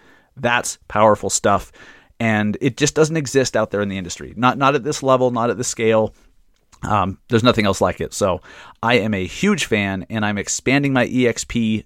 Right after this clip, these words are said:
team. So if you're looking, i-, if you just wanna know what the hell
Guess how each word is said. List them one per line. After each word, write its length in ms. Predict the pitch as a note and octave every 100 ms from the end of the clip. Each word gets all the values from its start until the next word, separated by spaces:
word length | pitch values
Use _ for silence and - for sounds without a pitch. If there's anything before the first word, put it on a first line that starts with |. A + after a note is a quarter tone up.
| -
team. 400 | - D#3+ F3+ F3+ -
So 140 | -
if 140 | F#2+ -
you're 100 | B2+
looking, 540 | A#2 A#2 B2 A2+ A2+ - - - -
i-, 100 | B2
if 120 | C#3 D#3
you 220 | F3+ - _ _
just 220 | - -
wanna 220 | C3 C#3+
know 120 | B2+ B2
what 160 | A#2
the 80 | F2+
hell 540 | - - C#3 C3 B2+